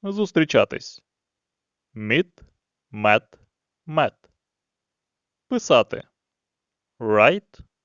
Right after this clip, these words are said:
wrote, written. Казати. Say, said, said. Розповсюджувати.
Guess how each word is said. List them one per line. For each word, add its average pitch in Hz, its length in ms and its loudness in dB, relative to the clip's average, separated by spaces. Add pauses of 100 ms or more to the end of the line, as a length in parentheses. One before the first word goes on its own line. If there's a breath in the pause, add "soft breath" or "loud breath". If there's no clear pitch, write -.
(160)
wrote, 110 640 2 (540)
written. 208 540 0 (1600)
Казати. 180 680 0 (1040)
Say, 139 680 -4 (360)
said, 117 540 -2 (560)
said. 143 500 0 (1700)
Розповсюджувати. 110 1160 -2